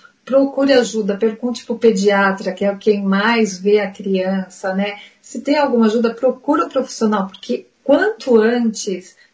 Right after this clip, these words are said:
é muito melhor. A gente consegue fazer uma intervenção precoce e a vidinha dessa criança vai ser muito mais fácil. Então, eu acho que, eu acredito muito no trabalho precoce. Então, se tem alguma dúvida, não espere, porque tem ainda alguns pediatras que falam, "Ah, espera."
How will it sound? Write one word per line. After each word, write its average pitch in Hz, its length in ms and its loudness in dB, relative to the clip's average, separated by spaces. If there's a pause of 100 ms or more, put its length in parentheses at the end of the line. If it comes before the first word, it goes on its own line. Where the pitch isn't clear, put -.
é 226 140 -2
muito 240 500 2
melhor. 220 540 -4 (100)
A - 60 -10
gente 196 260 -6
consegue 202 440 -4
fazer 208 240 -2
uma 208 100 -2
intervenção 196 560 -2
precoce 214 960 0 (260)
e 214 60 -4
a 196 60 4
vidinha 202 500 0
dessa 220 220 -2
criança 208 340 -2
vai 214 100 -2
ser 208 140 -2
muito 226 380 -2
mais 233 220 0
fácil. - 580 -6 (240)
Então, 196 160 0
eu 196 80 6
acho 202 240 -4
que, 214 220 2
eu 190 60 2
acredito 220 460 -2
muito 269 500 2
no 277 120 -6
trabalho 226 360 0
precoce. 170 800 -6 (220)
Então, 190 140 -6
se 196 180 -10
tem 247 200 4
alguma 226 380 4
dúvida, 214 440 2
não 226 420 2
espere, 196 420 -2
porque 190 280 -4
tem 294 240 0
ainda 247 260 2
alguns 214 340 0
pediatras 196 500 0
que - 60 -20
falam, 214 220 0
"Ah, 302 160 0
espera." 233 1120 -4